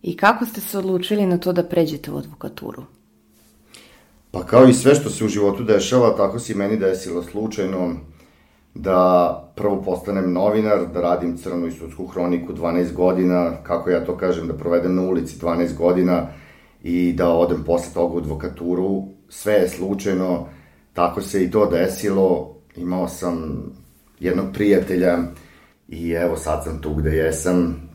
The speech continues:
Speaker 2: a ko zna gde ću biti sutra.
Speaker 1: Koliko ste već u advokaturi?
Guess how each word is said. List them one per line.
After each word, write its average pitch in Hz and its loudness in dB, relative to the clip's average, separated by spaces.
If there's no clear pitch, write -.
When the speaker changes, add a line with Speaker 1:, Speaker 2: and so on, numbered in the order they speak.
Speaker 2:
a 80 0
ko 98 2
zna 92 2
gde 85 4
ću 73 -6
biti 76 -2
sutra. 73 -10
Speaker 1:
Koliko 208 4
ste 220 2
već 185 4
u 170 2
advokaturi? 165 -6